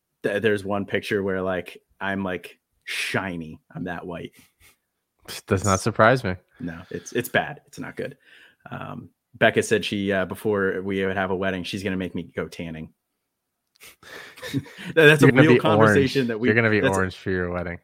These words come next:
Speaker 2: I can't
Speaker 1: that's
Speaker 2: wait.
Speaker 1: a hundred percent real conversation that just happened, like, a half an hour ago, like, forty-five minutes ago. So you're welcome. Um, but let's get right into it here. We've, we've wasted enough time chit-chatting.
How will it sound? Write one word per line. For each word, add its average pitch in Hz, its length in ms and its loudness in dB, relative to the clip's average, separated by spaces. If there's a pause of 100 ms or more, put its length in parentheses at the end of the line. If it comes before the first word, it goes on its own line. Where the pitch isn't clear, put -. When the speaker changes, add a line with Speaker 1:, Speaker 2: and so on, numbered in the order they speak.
Speaker 2:
I 101 80 -4
can't 98 220 -4
Speaker 1:
that's 135 140 0
Speaker 2:
wait. 139 80 0
Speaker 1:
a - 20 -10
hundred 143 340 0
percent 147 300 -4
real 120 220 -2
conversation 107 680 -6
that 95 140 -10
just 92 180 -8
happened, 87 320 -10
like, 82 140 -12
a 90 80 -12
half 82 180 -12
an 82 60 -10
hour 80 260 -12
ago, - 220 -16 (560)
like, - 80 -20
forty-five 82 400 -10
minutes - 220 -18
ago. - 220 -20 (140)
So - 220 -14 (500)
you're 107 120 -2
welcome. 90 300 -2 (520)
Um, 95 580 0
but 151 320 6 (440)
let's 127 140 -2
get 117 140 4
right 104 160 4
into 101 260 -2
it 98 80 -2
here. 98 240 -4
We've, 95 140 -6
we've 104 220 -10
wasted 101 260 -2
enough 95 220 -6
time 92 240 -6
chit-chatting. 98 680 -6